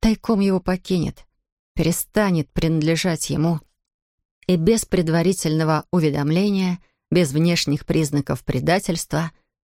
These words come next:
станет его врагом. Или, точнее, логовом его врага.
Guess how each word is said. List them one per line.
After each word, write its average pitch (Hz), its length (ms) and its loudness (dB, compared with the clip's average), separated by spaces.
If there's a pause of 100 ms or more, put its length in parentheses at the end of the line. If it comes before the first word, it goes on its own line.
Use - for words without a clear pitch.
станет 208 600 -2
его 160 280 2
врагом. 160 600 0 (500)
Или, 185 160 2
точнее, 165 580 0 (440)
логовом 160 680 2
его 147 260 0
врага. 147 420 -2